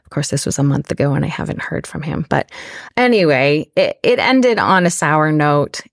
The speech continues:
which is really unfortunate because he was talking during that evening about how, "I like you so much. I love this connection. I'd like to see you more than once a week."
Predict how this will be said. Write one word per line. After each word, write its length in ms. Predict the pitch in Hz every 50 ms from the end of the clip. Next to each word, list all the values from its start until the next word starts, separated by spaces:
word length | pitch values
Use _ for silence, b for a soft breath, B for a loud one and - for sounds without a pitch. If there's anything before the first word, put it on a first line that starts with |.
| _
which 260 | - 208 269 277 - 349
is 160 | 320 302 -
really 320 | 302 311 339 339 320 320
unfortunate 800 | 330 320 - - - 285 302 302 - - 269 240 - - - -
because 420 | 226 220 - - 240 220 220 - B B B B B B B B
he 240 | - - 277 269 277
was 180 | 294 269 -
talking 540 | - - - 247 254 294 - - 240 233 220
during 300 | 190 202 202 196 196 190
that 200 | 180 175 170 175
evening 420 | 190 220 247 226 - 185 170 160
about 240 | 160 156 160 156 151
how, 280 | - - 170 165 147 - - - - - -
"I 100 | - 180
like 320 | 185 180 180 185 - -
you 80 | 151 139
so 180 | - - 160 151
much. 400 | 160 190 220 226 214 208 - -
I 60 | 156
love 220 | 151 156 151 151 160
this 120 | 151 -
connection. 640 | - - - 175 175 175 - - - 180 175 170 -
I'd 200 | - 165 175 170
like 200 | 170 170 180 175
to 120 | - 226 208
see 180 | - - 220
you 180 | 214 214 208 208
more 300 | 202 190 190 214 233 233
than 180 | 226 226 233
once 300 | 233 233 240 240 233 -
a 60 | - 220
week." 500 | 202 220 339 - - - - - -